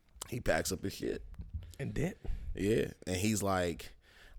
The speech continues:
Speaker 1: "I'm not happy." You know what I'm saying? Like, "I've been cheating on you for the last
Speaker 2: Dang, that meal cost her a lot.
Speaker 1: three, four months."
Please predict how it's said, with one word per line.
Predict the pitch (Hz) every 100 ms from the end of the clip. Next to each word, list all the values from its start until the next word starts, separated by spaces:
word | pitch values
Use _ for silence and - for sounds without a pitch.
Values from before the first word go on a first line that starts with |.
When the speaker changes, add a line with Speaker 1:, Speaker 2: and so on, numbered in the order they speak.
| -
Speaker 1:
"I'm | 85
not | 78 76
happy." | 120 113 110 113 110 104 104 - - - -
You | 104
know | 95
what |
I'm | 90
saying? | - 101 92 92
Like, | 82 80 78 - -
"I've | - 85
been | 82
cheating | - 120 113 104
on | 101 101
you | 101
for | 98 90
the |
last | 85 92 92 90 90 90
Speaker 2:
Dang, | 117 110
that | 107
meal | 117 123 135
cost | 101 107 85
her | 135 123
a |
lot. | 90 160 - -
Speaker 1:
three, | 110 104
four | 101 113 104
months." | 107 110 110 101 -